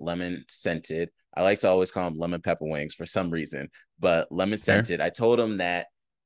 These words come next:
Speaker 1: I was going to end up doing a reveal just about the merch that I end up getting, and then to end up giving our reviews on, like, how it is, how it feels,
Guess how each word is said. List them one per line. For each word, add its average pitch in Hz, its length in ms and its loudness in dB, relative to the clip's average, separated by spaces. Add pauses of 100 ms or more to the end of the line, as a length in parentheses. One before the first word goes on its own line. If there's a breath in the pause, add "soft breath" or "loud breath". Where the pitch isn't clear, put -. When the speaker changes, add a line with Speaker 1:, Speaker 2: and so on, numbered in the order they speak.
(300)
Speaker 1:
I 90 160 0
was 101 200 -2
going 92 280 -4
to 87 120 -6
end 85 180 -4
up 87 200 -4
doing 82 640 -4 (400)
a 92 80 2
reveal 87 560 2
just 92 260 -2
about 85 220 0
the 87 80 -6
merch 107 240 2
that 101 120 2
I 101 40 2
end 98 140 0
up 87 120 -4
getting, 95 480 -2 (120)
and 85 200 -2
then 82 360 -2
to 87 160 -4
end 82 180 -4
up 80 140 -4
giving 85 200 -6
our 78 100 -2
reviews 87 520 -4
on, 78 160 -6
like, 73 260 -6
how 78 260 -4
it 76 80 -2
is, 85 300 0
how 80 160 -2
it 73 140 -6
feels, 85 460 -2